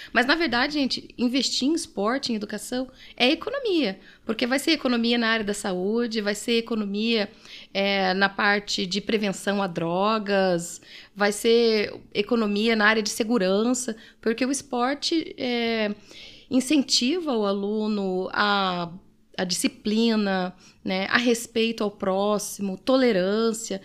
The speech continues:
Então, ele traz inúmeros benefícios. E essa menina abraçou a causa, né, essa Sheila. Então, ela foi campeã brasileira pela primeira vez em dois mil, com dezessete aninhos.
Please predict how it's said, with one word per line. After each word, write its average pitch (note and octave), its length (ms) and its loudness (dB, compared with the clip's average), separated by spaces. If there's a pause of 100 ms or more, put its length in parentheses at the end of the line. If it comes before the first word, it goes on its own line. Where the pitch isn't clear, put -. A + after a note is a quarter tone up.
(140)
Então, D4+ 140 -6
ele F#4+ 140 -4
traz E4 320 0
inúmeros B3 580 4
benefícios. A#3 800 -6 (340)
E A#3+ 100 2
essa B3+ 220 4
menina D4+ 320 4
abraçou D4+ 460 2
a A#3 60 -2
causa, F#3+ 540 -4
né, F#3 240 -8 (240)
essa F#3+ 220 -8
Sheila. F3+ 420 -6 (880)
Então, C#4 560 6
ela A#3+ 240 4
foi A#3 1200 2
campeã A#3+ 680 4
brasileira A3 640 0
pela A3 240 0
primeira G#3+ 360 -2
vez G#3 240 0
em A3+ 80 -2
dois A#3+ 240 0
mil, G#3 280 -2
com D#4 180 -4
dezessete C#4 680 -4
aninhos. G3 680 -6